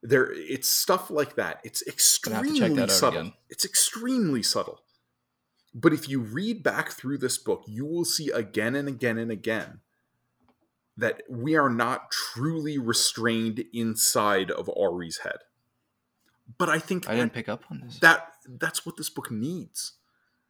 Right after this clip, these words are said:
Speaker 1: This book doesn't work as a strict third-person limited point of view because Ori is not a strict limited person.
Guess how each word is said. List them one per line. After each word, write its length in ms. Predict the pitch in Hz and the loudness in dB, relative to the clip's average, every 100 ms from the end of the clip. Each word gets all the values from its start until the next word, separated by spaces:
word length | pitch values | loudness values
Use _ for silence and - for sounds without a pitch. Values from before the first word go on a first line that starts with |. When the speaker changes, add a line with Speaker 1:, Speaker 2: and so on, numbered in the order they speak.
| _ _ _ _ _ _ | _ _ _ _ _ _
Speaker 1:
This 180 | 135 160 | -4 -4
book 280 | - 240 - | -2 -4 4
doesn't 460 | 214 226 190 123 110 | 4 4 -2 -2 8
work 400 | 233 - - - | 8 8 -2 -4
as 160 | 123 113 | -2 2
a 60 | 123 | 2
strict 720 | - - 104 117 107 - - | 0 -2 2 4 4 -2 -10
third-person 1000 | - - 127 123 131 - 139 - 117 107 | -16 4 6 6 0 0 0 2 0 0
limited 400 | 110 110 107 101 | 0 2 2 0
point 240 | - 120 101 | -6 -4 -4
of 100 | 87 | -4
view 320 | 147 - - _ _ _ _ _ _ _ | -6 -8 -8 _ _ _ _ _ _ _
because 460 | 135 - 160 - _ - | -6 -2 -2 -2 _ 2
Ori 400 | 180 196 202 165 | 4 4 0 -2
is 160 | 180 165 | -2 0
not 200 | 170 175 | -2 0
a 40 | |
strict 640 | - - - 175 170 - - | 0 -2 0 -4 -4 -12 -8
limited 680 | 127 143 170 160 143 120 - | 0 2 4 4 4 2 -12
person. 380 | - 226 - | -4 -2 -2